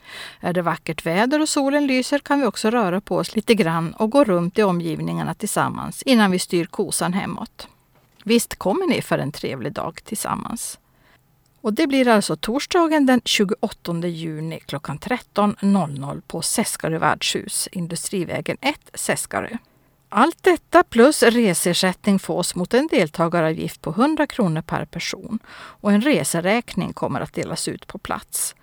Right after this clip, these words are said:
Lunchen serveras vid bordet. Deltagaravgiften betalas in på S R F Norrbottens bankgiro fem sex tre åtta streck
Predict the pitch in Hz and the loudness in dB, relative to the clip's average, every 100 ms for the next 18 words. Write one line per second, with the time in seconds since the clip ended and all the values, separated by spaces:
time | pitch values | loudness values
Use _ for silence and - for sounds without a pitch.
0 | - - _ - 247 330 - 339 294 - | -20 -20 _ 2 4 4 2 2 2 4
1 | 247 147 156 160 156 - 175 165 175 220 | 4 2 -4 -4 -6 -8 -10 -8 -10 -4
2 | 262 - - - - _ _ _ _ _ | -4 -4 -10 -18 -20 _ _ _ _ _
3 | _ _ - 170 202 180 - 165 175 165 | _ _ -16 0 2 2 2 -2 0 0
4 | 170 180 - 320 294 - 254 226 233 190 | 0 -4 -2 0 2 2 2 4 2 0
5 | 180 185 - 180 160 165 151 - 196 143 | 0 0 -2 -4 -2 -2 -2 -2 -2 -2
6 | 175 214 - 240 - 196 170 170 - 196 | -2 -4 -2 -4 -2 -2 -2 -4 -4 0
7 | 220 - - _ _ - - _ _ _ | 0 0 -4 _ _ -20 -20 _ _ _
8 | _ - - 180 233 - - 247 233 - | _ -8 -2 0 0 -2 -2 0 0 -2
9 | - - - - 170 156 - 139 - - | -4 -6 -12 -6 -4 -4 -6 -10 -12 -2
10 | 202 320 _ _ _ _ _ _ _ _ | 0 0 _ _ _ _ _ _ _ _
11 | _ _ - - 185 269 - | _ _ -10 -2 0 0 -4